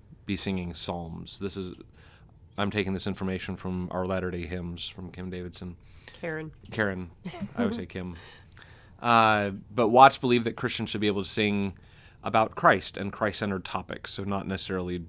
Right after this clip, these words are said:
Speaker 1: direct
Speaker 2: Quotes.
Speaker 1: quotes from the Bible, but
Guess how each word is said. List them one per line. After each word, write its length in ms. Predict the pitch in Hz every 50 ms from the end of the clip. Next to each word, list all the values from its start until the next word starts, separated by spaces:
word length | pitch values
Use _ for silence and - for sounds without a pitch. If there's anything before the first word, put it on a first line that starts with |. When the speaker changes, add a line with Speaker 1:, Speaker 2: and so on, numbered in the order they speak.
| - -
Speaker 1:
direct 600 | - 101 95 92 98 98 92 - - - - - - - - - - - - - -
Speaker 2:
Quotes. 240 | - - - - 139
Speaker 1:
quotes 300 | 117 107 98 87 - -
from 260 | - - 107 98 98
the 60 | 95
Bible, 420 | 87 85 92 87 87 80 95 95 92
but 280 | 87 95 92 90 -